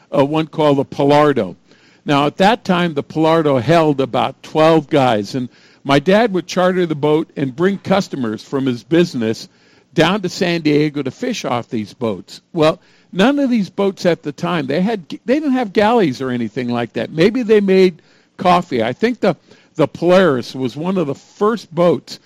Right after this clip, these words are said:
out of the fleet that had a galley. So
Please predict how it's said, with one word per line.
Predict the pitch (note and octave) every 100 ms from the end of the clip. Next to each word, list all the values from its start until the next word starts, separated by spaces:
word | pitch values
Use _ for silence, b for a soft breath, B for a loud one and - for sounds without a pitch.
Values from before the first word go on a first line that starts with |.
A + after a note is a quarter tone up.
| b b -
out | D#3+ E3+
of | D3+
the | C3+
fleet | - D#3 C#3+ -
that | B2 A#2
had | C#3 C#3
a | B2
galley. | C3 C3 C3 G#2 G2+
So | - - D3 B2+